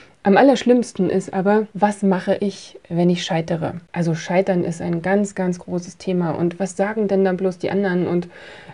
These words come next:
keine Ahnung, ob ich dann jemals wieder einen Job bekomme. Das sind absolut berechtigte Ängste. Und ganz ehrlich, ähm,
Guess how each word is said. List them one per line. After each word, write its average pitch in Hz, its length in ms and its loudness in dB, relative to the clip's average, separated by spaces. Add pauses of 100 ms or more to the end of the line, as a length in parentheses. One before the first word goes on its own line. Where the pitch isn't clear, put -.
(120)
keine 214 360 2
Ahnung, 196 260 2
ob 190 140 -4
ich 196 120 -4
dann 196 180 2
jemals 196 800 2
wieder 185 160 0
einen 175 240 0
Job 165 200 -4
bekomme. 156 500 -2 (140)
Das 170 160 -2
sind 208 260 4
absolut 247 600 0
berechtigte 214 640 -4
Ängste. - 420 -4
Und 175 260 2 (280)
ganz 190 220 4
ehrlich, 196 480 0
ähm, 175 440 0